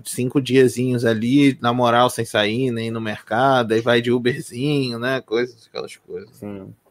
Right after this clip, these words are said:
Speaker 2: Eu fiquei seis meses, na verdade, sem ver minha família, né?
Speaker 1: Pô, eu fiquei
Speaker 2: Sim.
Speaker 1: oito meses, cara.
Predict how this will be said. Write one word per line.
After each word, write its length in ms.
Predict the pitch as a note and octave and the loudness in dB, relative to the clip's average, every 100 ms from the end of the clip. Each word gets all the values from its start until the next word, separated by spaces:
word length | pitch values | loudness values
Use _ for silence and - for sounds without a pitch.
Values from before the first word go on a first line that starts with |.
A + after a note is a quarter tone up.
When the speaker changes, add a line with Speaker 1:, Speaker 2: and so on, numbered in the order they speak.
| _ _ _ - | _ _ _ 2
Speaker 2:
Eu 200 | C3+ E3 | 8 8
fiquei 320 | F3+ - G#3 | 6 0 2
seis 280 | G3+ A3+ D4 | 4 4 2
meses, 400 | C#4 E3+ G3 C3 | -2 -8 -8 -10
na 80 | A#2+ | -12
verdade, 320 | A#2+ A2+ A2 | -10 -8 -10
sem 120 | A#2 A2 | -10 -14
ver 80 | |
minha 120 | A2 A2 | -12 -12
família, 400 | A2+ G#2 G2+ G2 | -14 -14 -16 -16
né? 140 | G#2+ _ _ _ | -18 _ _ _
Speaker 1:
Pô, 160 | - E3+ | 4 4
eu 120 | A#2+ | 4
fiquei 220 | - - C#3+ | 2 2 6
Speaker 2:
Sim. 40 | |
Speaker 1:
oito 220 | E3 E3+ | 6 4
meses, 400 | A3+ G3+ G3 G3 | 0 2 2 -2
cara. 320 | - G#2+ G#2+ | -10 -12 -14